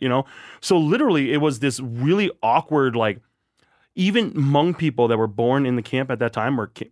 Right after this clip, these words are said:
they weren't, con-, they're not, I'm not considered a citizen of Thailand,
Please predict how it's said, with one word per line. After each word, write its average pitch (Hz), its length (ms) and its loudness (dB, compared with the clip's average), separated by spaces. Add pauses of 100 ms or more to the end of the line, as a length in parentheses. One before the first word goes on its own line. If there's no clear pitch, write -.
(120)
they 160 200 0
weren't, 180 340 0
con-, - 160 -2 (180)
they're 147 140 2
not, - 260 -2
I'm 160 160 2
not 190 160 0
considered 151 340 -2
a - 40 -2
citizen 127 340 -4
of 104 100 -6
Thailand, 110 540 -8